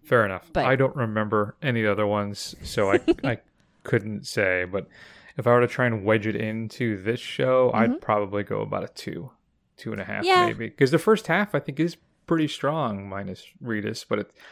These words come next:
Speaker 1: that's the problem is he's the star of it. So
Speaker 2: Yeah, it rests on him, and he's not doing anything.
Speaker 1: No.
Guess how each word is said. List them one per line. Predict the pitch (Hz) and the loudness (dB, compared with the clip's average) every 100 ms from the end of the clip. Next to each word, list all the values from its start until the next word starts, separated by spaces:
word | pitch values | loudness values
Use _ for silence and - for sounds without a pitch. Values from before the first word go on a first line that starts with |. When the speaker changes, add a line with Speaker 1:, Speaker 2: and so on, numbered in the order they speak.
| - | -8
Speaker 1:
that's | - 120 | -4 -4
the | - | 0
problem | 131 135 113 101 | 2 2 2 -4
is | 92 | -6
he's | 113 101 | -8 -8
the | 120 | -8
star | - - 55 | -4 0 0
of | - | -2
it. | - - | -10 -16
So | - - | -18 -10
Speaker 2:
Yeah, | 165 165 160 160 _ - | -4 -2 -2 -6 _ -6
it | 185 | -4
rests | 180 175 - | -2 -2 -2
on | 170 160 | -4 -2
him, | 160 147 143 | -2 -4 -6
and | |
he's | 147 143 - - - _ _ - | -8 -10 -10 -14 -18 _ _ -10
not | 151 | -8
doing | 160 127 123 | -6 -8 -8
anything. | 165 - 196 - _ _ _ _ _ | -10 -10 -14 -16 _ _ _ _ _
Speaker 1:
No. | - | -16